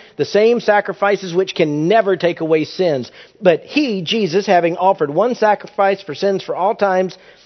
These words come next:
sat down at the right hand of God, waiting from that time onward until his enemies be made a footstool for his feet. For by one offering he has perfected for all times those who are sanctified."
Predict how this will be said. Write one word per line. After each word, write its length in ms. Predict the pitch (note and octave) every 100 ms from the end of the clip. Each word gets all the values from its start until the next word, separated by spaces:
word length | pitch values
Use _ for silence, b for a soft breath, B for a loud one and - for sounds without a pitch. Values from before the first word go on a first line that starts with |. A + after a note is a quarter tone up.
| B
sat 340 | - G3+ A3+ -
down 200 | G#3 G3+
at 80 |
the 80 | D3
right 220 | D3+ F3
hand 220 | F#3 G3 E3+
of 60 |
God, 240 | E3+ F3 D#3+
waiting 480 | D3+ F3+ G#3 G#3
from 300 | G3 D#3 C#3
that 260 | C#3 A3 -
time 260 | F#3+ G#3 F3+
onward 340 | D3+ D3+ D3+
until 320 | C#3+ - D3
his 160 | B2 C3
enemies 380 | E3 F3+ F3 D3
be 100 | C3
made 240 | C3+ C3
a 40 |
footstool 460 | A2+ D#3+ D#3+ - C#3+
for 180 | - A#2+
his 140 | G#2+
feet. 380 | - G#3+ G3 G3+ _ _ _ _ _ _ _ _ _ _ _
For 120 | - C#3
by 180 | C3
one 320 | A#2 A2+ F3+ A#3+
offering 540 | E3 - E3 E3 D#3
he 160 | D#3 F3+
has 140 | E3
perfected 640 | - C#3+ - F3 E3+ D#3+ -
for 180 | -
all 200 | C3+ F3+
times 600 | G3 F3 D#3 C#3 C#3+ C#3+ - -
those 360 | C3+ C#3+ C#3+
who 100 | D3
are 80 | C3
sanctified." 920 | - C#3 B2+ G#2 - E2 E2 E2+ E2